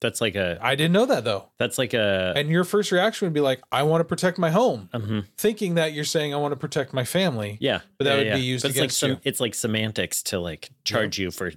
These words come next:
Speaker 1: something.
Speaker 2: Yeah, well, that's where we're at.
Speaker 1: Well, it's like, it's those stupid, like, years ago, you used to hear about people breaking into people's houses and getting hurt while they're in there and then suing the people they
Speaker 2: Yeah.
Speaker 1: broke and
Speaker 2: <laughs>
Speaker 1: winning.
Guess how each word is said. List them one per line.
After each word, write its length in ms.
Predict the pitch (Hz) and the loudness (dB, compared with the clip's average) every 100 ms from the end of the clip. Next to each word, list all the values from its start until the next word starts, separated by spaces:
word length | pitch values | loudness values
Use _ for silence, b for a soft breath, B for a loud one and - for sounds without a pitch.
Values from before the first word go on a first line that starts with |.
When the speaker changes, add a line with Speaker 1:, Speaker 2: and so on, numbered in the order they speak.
| - - | -12 -8
Speaker 1:
something. 440 | 98 85 69 95 - | -8 -6 -10 -12 -12
Speaker 2:
Yeah, 220 | 110 165 156 _ - | -10 -10 -12 _ -14
well, 240 | 135 160 _ _ | -12 -12 _ _
that's 260 | - 113 - | -12 -10 -8
where 120 | 120 | -8
we're 140 | 117 117 | -6 -6
at. 300 | 98 - 160 | -8 -6 -2
Speaker 1:
Well, 60 | |
it's 140 | 147 147 | 0 0
like, 180 | 120 - | -2 -6
it's 180 | 147 131 | -6 -2
those 200 | 156 139 | 0 0
stupid, 400 | - 151 139 131 | 0 0 0 0
like, 260 | 135 104 - | 0 -2 -6
years 320 | 147 131 143 139 | -6 -2 -2 0
ago, 140 | 110 | 0
you 100 | 107 | 0
used 160 | 104 - | 0 -2
to 80 | |
hear 160 | 101 107 | -2 -2
about 300 | 98 92 - | -2 -4 -4
people 240 | 110 95 | -6 -6
breaking 380 | 90 104 87 98 | -2 -4 -4 -6
into 120 | 95 90 | -8 -6
people's 280 | 95 - | -8 -6
houses 360 | 90 92 - 87 | -4 -2 -2 -6
and 80 | 90 | -8
getting 180 | 87 92 | -8 -6
hurt 200 | 95 98 | -6 -4
while 120 | 104 | -2
they're 140 | 107 110 | -2 -4
in 80 | |
there 140 | 117 127 | -2 -4
and 120 | 107 | -4
then 120 | 92 | -6
suing 320 | - 95 92 | -4 -6 -4
the 60 | 90 | -6
people 240 | - 80 | -10 -12
they 100 | - | -6
Speaker 2:
Yeah. 80 | 127 | -4
Speaker 1:
broke 160 | 87 85 | -2 -4
and 300 | 113 120 107 | -2 -2 0
Speaker 2:
<laughs> 40 | 120 | 0
Speaker 1:
winning. 340 | 196 147 | 0 -2